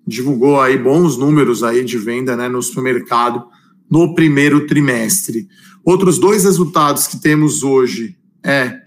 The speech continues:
Santander Brasil, então foi um bom resultado, tá? Com um bom, um bom número aí de roi, né, de retorno sobre patrimônio líquido. Então, as ações aqui do Santander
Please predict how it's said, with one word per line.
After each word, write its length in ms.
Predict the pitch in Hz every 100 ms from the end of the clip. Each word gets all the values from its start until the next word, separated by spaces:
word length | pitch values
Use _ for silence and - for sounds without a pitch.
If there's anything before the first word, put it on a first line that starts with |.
| _ _ _ _ -
Santander 680 | - 196 208 202 165 170 160
Brasil, 680 | 156 139 127 180 214 - -
então 300 | 143 147 -
foi 160 | 143
um 120 | 135
bom 180 | 127 180
resultado, 720 | 185 156 - 143 170 214 180 - _ _ _
tá? 180 | 131 139
Com 180 | - 123
um 100 | 113
bom, 540 | 123 143 143 123 104 _ _ _ _ _ _ -
um 80 |
bom 220 | 120 147 147
número 320 | 147 139 127
aí 180 | 127 123
de 200 | 117 123
roi, 400 | 101 127 185 160
né, 160 | 139
de 100 | 120
retorno 300 | 131 - 135
sobre 180 | - 135
patrimônio 420 | 139 135 135 151
líquido. 300 | 131 110 -
Então, 160 | 110 143
as 140 | 147
ações 340 | 143 - 139 131
aqui 180 | 127
do 80 | 139
Santander 680 | - 143 139 127 120 139 139